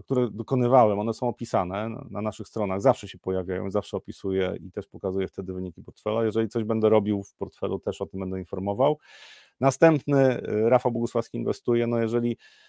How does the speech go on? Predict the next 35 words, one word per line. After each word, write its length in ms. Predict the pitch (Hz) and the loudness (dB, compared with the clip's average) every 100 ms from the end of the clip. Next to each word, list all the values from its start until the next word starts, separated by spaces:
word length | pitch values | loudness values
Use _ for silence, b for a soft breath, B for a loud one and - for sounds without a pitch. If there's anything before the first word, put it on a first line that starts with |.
| b b | b b
jeżeli 320 | 113 131 131 | 2 4 4
się 140 | - 131 | 2 0
nie 100 | 131 | 2
będzie 240 | 135 127 | 4 4
za 120 | 120 | 2
wiele 260 | 117 123 113 | 2 2 4
działo 320 | 127 120 113 | 8 8 8
na 120 | 110 | 4
rynkach, 640 | 110 120 117 120 117 117 - | 2 0 0 0 2 0 0
e, 240 | 110 110 | 0 0
no 140 | 110 127 | -2 -8
to 120 | 147 | -8
nie 120 | 123 | -8
wiem, 220 | 87 92 92 | -8 -10 -12
może 240 | 110 104 | -10 -10
będzie 280 | 98 95 92 | -10 -10 -6
za 100 | 95 | -6
półtora 340 | - - 98 | -6 -6 -4
miesiąca, 380 | 95 - 107 110 | -4 -6 -6 -4
pewnie 240 | - 139 | 0 2
na 120 | 139 127 | 2 2
koniec 320 | 127 120 - | 0 0 4
roku 420 | 123 113 113 107 | 4 6 4 4
albo 220 | 98 98 | 4 0
przed 220 | - 110 | -6 -8
końcem 340 | - 104 - 101 | -6 -8 -6 -4
roku, 220 | 104 - | -4 -2
albo 160 | 95 95 | -4 -4
na 100 | 95 | -6
początku 420 | 95 - 95 _ | -10 -12 -12 _
przyszłego 340 | - - 95 | -14 -8 -4
roku 240 | 95 95 101 | -2 -2 -4
będzie 280 | 95 92 95 | -6 -4 -4
kolejny, 440 | - 98 92 92 | 2 2 2 -4
e, 140 | 95 | -12